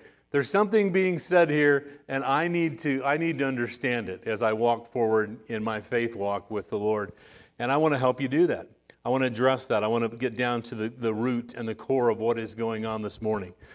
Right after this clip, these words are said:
But first of all, as I said before, we need to understand the world in this time to which Paul was speaking. It has been estimated that at this time, about thirty-five percent of the population in the Roman Empire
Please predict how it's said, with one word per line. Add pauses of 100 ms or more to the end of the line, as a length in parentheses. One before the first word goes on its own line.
(260)
But
first
of
all,
as
I
said
before,
we
need
to
understand (420)
the
world (360)
in
this
time
to
which
Paul
was
speaking. (1000)
It
has
been
estimated
that (440)
at
this
time,
about
thirty-five
percent
of
the
population
in
the
Roman
Empire